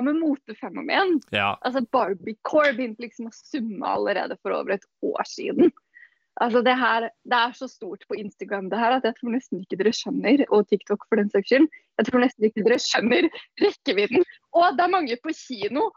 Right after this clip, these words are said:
Speaker 1: Har dere sett? Har
Speaker 2: Mm.
Speaker 1: dere sett Barbie-core hashtaggen?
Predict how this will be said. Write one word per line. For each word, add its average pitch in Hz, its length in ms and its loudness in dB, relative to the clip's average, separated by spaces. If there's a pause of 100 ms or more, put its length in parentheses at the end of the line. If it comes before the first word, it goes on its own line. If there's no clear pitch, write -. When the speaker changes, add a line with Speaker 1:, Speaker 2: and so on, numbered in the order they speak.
(160)
Speaker 1:
Har 247 160 -4
dere 269 220 -2
sett? - 760 -8 (420)
Har 214 100 0
Speaker 2:
Mm. 202 60 0
Speaker 1:
dere 285 160 -2
sett - 640 -8
Barbie-core 285 720 0
hashtaggen? 294 640 -4